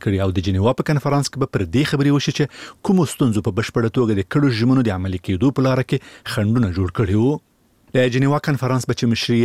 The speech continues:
افغانستان او ملګري ملتونه په ګډه کوي، د افغانستان د حکومت لپاره یو فرصت وي چې نړیوالو ته یوه هر اړخیزه ستراتیژي وړاندې کړي. داسې ستراتیژي چې له مخې دا هیواد له اقتصادي پلوه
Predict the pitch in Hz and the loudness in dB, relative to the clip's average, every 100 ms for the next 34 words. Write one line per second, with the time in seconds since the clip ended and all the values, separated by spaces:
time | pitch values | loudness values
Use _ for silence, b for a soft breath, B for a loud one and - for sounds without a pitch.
0 | 113 - 101 92 123 120 117 110 110 135 | 0 -2 -4 -2 -2 0 0 0 0 0
1 | 139 135 143 135 123 131 135 135 131 B | 0 0 0 -2 0 0 0 0 -2 B
2 | B - 113 117 123 123 151 143 127 123 | B 0 0 0 -2 -2 0 2 0 0
3 | 123 120 104 101 95 92 - 110 - 120 | -2 0 -2 -2 -2 -2 -4 -6 -4 0
4 | 135 147 127 - - 123 117 113 131 139 | 0 -2 -6 -8 -4 0 2 2 2 0
5 | 139 139 - 117 101 104 95 104 98 - | -2 -4 -4 -4 -2 -2 -2 -2 -2 0
6 | 147 107 - 98 - 95 101 101 90 92 | 0 -2 -2 -4 -2 0 0 0 0 -2
7 | - 110 90 131 - - 151 139 135 143 | -2 -2 0 -2 -2 -4 -4 -2 -4 -2
8 | 151 B B B 117 101 117 127 123 107 | -2 B B B 0 0 0 0 0 0
9 | 127 131 131 143 - 117 117 - 120 104 | 0 2 0 0 -2 -2 -2 -4 -4 -2
10 | 98 - 107 117 107 | -2 0 0 0 -2